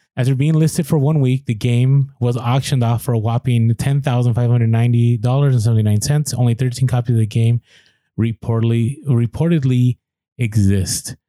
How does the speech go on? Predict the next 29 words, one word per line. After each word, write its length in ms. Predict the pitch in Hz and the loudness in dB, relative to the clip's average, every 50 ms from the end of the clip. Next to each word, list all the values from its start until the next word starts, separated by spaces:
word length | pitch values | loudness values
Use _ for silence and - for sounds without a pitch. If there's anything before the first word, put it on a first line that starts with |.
| _ _ _ _ _ - | _ _ _ _ _ -10
Shay 280 | - - 143 143 147 | -6 -4 -2 -2 0
Dow 220 | 135 143 139 135 127 | 0 0 0 0 0
Johnson, 380 | 110 135 147 165 151 160 147 | -2 -2 -2 0 0 0 0
vice 180 | 120 123 117 - | 0 0 -2 -4
president 340 | - 139 131 127 131 123 110 | -4 -2 -2 0 0 -2 -2
of 60 | 104 | -2
Goodwill's 360 | 123 127 120 123 123 120 117 | -2 -2 0 0 0 -2 -2
community 260 | - 127 120 117 113 | -2 0 0 2 0
engagement, 460 | 110 107 131 151 165 151 156 147 131 | 0 0 0 -2 0 0 0 0 0
said 160 | - - 127 113 | 0 -2 -2 0
it 100 | 117 117 | 0 0
is 120 | 113 104 | 0 0
amongst 340 | 101 107 113 123 101 - - | 0 0 0 0 -2 -4 -2
the 60 | 117 | -2
most 160 | 120 127 120 - | 0 0 0 -2
valuable 320 | 127 131 160 180 165 165 | -2 0 0 0 0 0
items 320 | 131 135 135 135 135 117 | 0 0 0 0 0 0
a 40 | 120 | -2
company's 460 | - 127 120 113 123 123 123 117 110 | -2 -2 -2 -2 -2 0 0 0 0
e-commerce 520 | 101 120 139 123 - 131 123 120 120 110 - | 0 0 -2 -2 0 -2 0 0 0 -2 -2
department 420 | 113 - - 117 113 113 110 104 | -6 -6 -4 -2 0 0 0 2
has 140 | 98 104 104 | 2 0 0
dealt 200 | 101 131 143 139 | 0 -2 0 0
with. 260 | 143 143 139 135 - - _ - - - - _ _ _ _ _ _ _ - | 0 0 0 0 -4 -10 _ -20 -20 -20 -20 _ _ _ _ _ _ _ -6
Uh, 320 | 127 113 110 107 107 110 107 | -2 -2 0 0 0 0 0
they, 300 | 117 120 120 123 139 - | 0 -2 -2 -2 -2 -2
you 100 | 156 131 | -2 0
know, 260 | 120 117 113 120 131 - _ - | 0 0 0 -2 -4 -6 _ -4
uh, 280 | 120 113 110 110 107 | -2 -2 -2 -2 -4